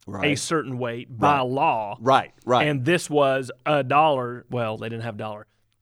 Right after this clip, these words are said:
Speaker 1: Five dollars worth
Speaker 2: Right.
Speaker 1: of gold in this coin because,
Speaker 2: Right.
Speaker 1: and you know it's right, because it says U S Mint.
Speaker 2: Right.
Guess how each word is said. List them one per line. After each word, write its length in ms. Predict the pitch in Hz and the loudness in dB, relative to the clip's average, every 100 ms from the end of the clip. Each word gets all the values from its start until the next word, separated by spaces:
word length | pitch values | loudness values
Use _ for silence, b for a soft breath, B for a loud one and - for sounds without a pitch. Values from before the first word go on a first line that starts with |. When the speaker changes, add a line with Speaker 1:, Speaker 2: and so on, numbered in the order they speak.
| _ - | _ 0
Speaker 1:
Five 280 | 214 202 | 2 2
dollars 540 | 165 147 147 131 131 - | 2 0 -2 -4 -12 -10
worth 200 | 123 151 | -2 0
Speaker 2:
Right. 140 | 180 135 | 0 -2
Speaker 1:
of 160 | 123 | -4
gold 420 | 156 175 156 135 | 0 4 4 2
in 120 | 131 127 | -2 -4
this 180 | 127 | -6
coin 520 | - 214 214 143 127 123 | -2 4 4 4 0 -4
because, 380 | 127 139 131 | -2 2 2
Speaker 2:
Right. 40 | 131 | 0
Speaker 1:
and 80 | 131 | -2
you 60 | |
know 200 | 147 156 | 0 0
it's 200 | 131 - | 0 -2
right, 300 | 147 170 - | -2 -2 -2
because 300 | 135 151 127 | -8 -6 -6
it 80 | 120 | -8
says 260 | 143 127 117 | -8 -8 -6
U 240 | 143 151 | -2 -2
S 240 | 127 123 151 | -4 -8 -10
Mint. 240 | 170 104 | -8 -4
Speaker 2:
Right. 280 | 110 107 80 | -2 -2 -2